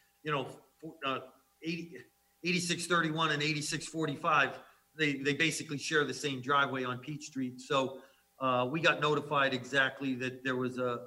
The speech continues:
a, a call, and, uh, that's when I responded to the Pennsylvania State Police Barracks, uh, after going to the house initially, and then I could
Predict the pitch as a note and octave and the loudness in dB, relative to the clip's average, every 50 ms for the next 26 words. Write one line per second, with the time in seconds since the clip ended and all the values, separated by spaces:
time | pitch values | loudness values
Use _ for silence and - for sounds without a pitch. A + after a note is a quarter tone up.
0 | A#2+ A#2+ A#2+ A#2 A#2 A#2 - - A2+ - - - C#3+ C#3 C3+ C3+ B2+ - - - | -8 -8 -6 -6 -6 -8 -8 -10 -12 -12 -12 -8 -4 0 0 0 0 -2 -6 -12
1 | - _ _ _ _ _ - B2 B2 A#2+ A#2+ A#2+ A#2+ A#2+ A#2 - - B2 A#2+ A#2 | -18 _ _ _ _ _ -12 -8 -6 -4 -2 -2 -4 -4 -6 -6 -4 -2 0 0
2 | A#2 A#2 A#2 - C#3 D3 C#3+ - - D3 C#3+ C#3+ D3 D3 C#3+ - - - D3 C#3+ | 0 0 2 2 2 2 2 0 -2 0 2 2 2 2 0 -4 -4 -4 -2 -2
3 | C#3 C3+ C3 B2+ - - B2+ B2 A#2+ - D3 C#3+ C3+ - C3 C#3 C3 B2+ B2 - | 0 0 -2 -4 -6 -6 -6 -6 -6 -6 -8 -8 -8 -6 -6 -4 -4 -4 -6 -4
4 | - D3 C3+ A#2+ - - C3+ D3 D3+ D3 D3 - D3 C#3+ C#3 C#3 C3 C#3 - - | -2 -2 -2 -4 -4 -6 -6 -4 -4 -4 -4 0 4 4 6 4 4 2 -4 -16
5 | - _ _ _ _ _ _ _ - B2+ B2 B2 B2 A#2+ A#2 A#2 A#2 A#2+ - - | -18 _ _ _ _ _ _ _ -6 0 2 2 4 4 2 2 0 -2 -6 -6
6 | _ - C3 C3 C3 - C3+ B2+ A#2 C#3 C#3+ C#3+ C#3 B2+ C3+ - B2+ B2 A2+ B2+ | _ 2 2 2 2 0 -6 -4 -2 -2 -2 0 -2 -4 -4 -6 -4 -4 -2 0
7 | C#3+ C#3+ C#3 C#3+ - B2+ C3+ D3+ D3+ - - D3+ D3+ D3 C#3+ C#3 B2+ B2+ B2+ C3 | 0 0 0 0 -4 -6 -4 -4 -4 -4 -4 -4 -2 -2 -2 -4 -4 -6 -4 -2
8 | B2+ B2 B2 B2 B2 - C3+ B2+ B2 - | 0 0 0 -2 -2 -2 -4 -6 -6 -6